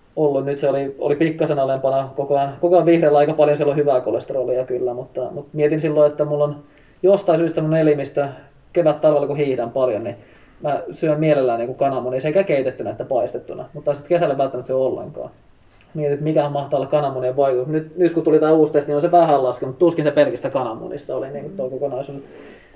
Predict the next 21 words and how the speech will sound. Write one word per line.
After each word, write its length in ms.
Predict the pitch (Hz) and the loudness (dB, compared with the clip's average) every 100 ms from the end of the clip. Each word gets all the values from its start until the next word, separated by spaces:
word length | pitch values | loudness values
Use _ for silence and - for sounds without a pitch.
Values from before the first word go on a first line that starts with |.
| _ | _
Et 80 | 151 | -14
tota, 240 | 131 135 | -2 0
se 180 | 131 135 | 0 0
on, 160 | 135 160 - - _ _ _ _ - | 0 -2 -10 -20 _ _ _ _ -2
ei 140 | 156 | 2
ole 80 | 165 165 - | 2 0 2
kolmessa 440 | 190 196 185 180 | 8 8 6 4
puolessa 380 | 165 165 165 165 | 4 4 4 2
se 60 | 170 | 0
kokonaisarvo, 560 | 160 160 160 165 160 | 2 4 4 2 2
vaan 100 | 160 | 0
se 40 | 175 | 2
on 60 | |
neljässä 380 | 170 143 - - | 2 2 0 -4
puolessa, 440 | - - 131 - | -6 -4 -4 -6
niinku 200 | - - | -12 -8
jos 100 | 131 | -8
vertaa 280 | - 127 - | -6 -6 -6
muutaman 380 | 135 131 123 - | -4 -4 -4 -4
vuoden 180 | 127 120 | -6 -8
takaisin 400 | - 135 - 147 | -8 -8 -8 -10